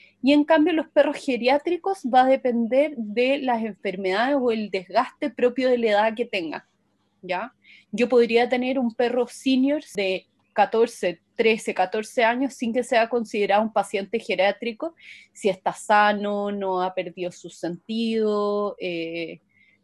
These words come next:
está en buena condición corporal, no ha tenido pérdida de, de musculatura, no ha tenido, eh,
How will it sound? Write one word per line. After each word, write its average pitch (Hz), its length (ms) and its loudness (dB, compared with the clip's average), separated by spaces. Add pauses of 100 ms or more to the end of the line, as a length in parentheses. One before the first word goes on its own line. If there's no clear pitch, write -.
(140)
está - 320 -4
en 180 100 -2
buena 175 240 -2
condición 175 460 -6
corporal, 220 800 2
no 202 80 -2
ha 175 60 -8
tenido 170 340 -4
pérdida 170 600 -2
de, 160 520 -6
de 175 160 -8
musculatura, 208 1080 -2
no 196 160 -4
ha 175 80 -6
tenido, 175 840 -6
eh, 147 300 -6